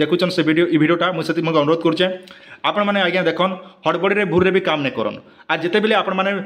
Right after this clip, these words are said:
online କରୁଛନ୍, ଆପଣକେ ଦେଖନ୍, ଅନଲାଇନ୍ଟା ସବୁ ଫର୍ମଟା ଫିଲ୍ଅପ୍ କରିସାରିଲା ପରେ ଆପଣ କେନ୍ କେନ୍ଟା ଡୁ-, ତାଙ୍କର ନାଁ ଗାଁ ସବୁ ଅଛେ, ସବୁ detail ଭଲ କରି କରନ୍। କାଁ ଯେ ଦେଖନ୍, ଗଲା ଥର ଆମର ଏଇ problem ହେଇଥିଲା, ଯେନ୍ଟାକି ଫସଲ ବୀମାରେ, ଫସଲ ବୀମାରେ ବହୁତ ତାର ଆଜ୍ଞା ଲୋକ ତାର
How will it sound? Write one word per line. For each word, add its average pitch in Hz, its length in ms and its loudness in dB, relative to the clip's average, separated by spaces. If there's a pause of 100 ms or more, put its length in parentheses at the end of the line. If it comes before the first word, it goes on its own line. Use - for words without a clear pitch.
(540)
online 190 400 4
କରୁଛନ୍, 185 360 2 (320)
ଆପଣକେ 202 360 0
ଦେଖନ୍, 185 200 0 (120)
ଅନଲାଇନ୍ଟା 196 320 2
ସବୁ 185 240 2
ଫର୍ମଟା 180 300 0 (100)
ଫିଲ୍ଅପ୍ 170 240 2
କରିସାରିଲା 180 400 2
ପରେ 185 120 2 (360)
ଆପଣ 185 160 -2 (120)
କେନ୍ 165 180 0
କେନ୍ଟା 180 260 0
ଡୁ-, 156 140 -2 (200)
ତାଙ୍କର 165 220 0 (100)
ନାଁ 165 180 2
ଗାଁ 180 160 0
ସବୁ 165 180 0
ଅଛେ, 170 180 -2
ସବୁ 170 200 0
detail 175 280 0
ଭଲ 156 160 0
କରି 143 160 -4
କରନ୍। 113 180 -6 (300)
କାଁ 180 160 0
ଯେ 190 120 -6
ଦେଖନ୍, 196 260 0
ଗଲା 165 200 2
ଥର 190 100 0 (280)
ଆମର 175 200 2
ଏଇ 185 140 4 (240)
problem 170 300 2
ହେଇଥିଲା, 135 240 0 (460)
ଯେନ୍ଟାକି 180 220 0 (100)
ଫସଲ 185 300 0
ବୀମାରେ, 151 220 0 (100)
ଫସଲ 147 220 0
ବୀମାରେ 180 200 0 (100)
ବହୁତ 175 220 0
ତାର 180 100 2 (100)
ଆଜ୍ଞା 170 180 -2
ଲୋକ 175 100 -2 (100)
ତାର 170 100 0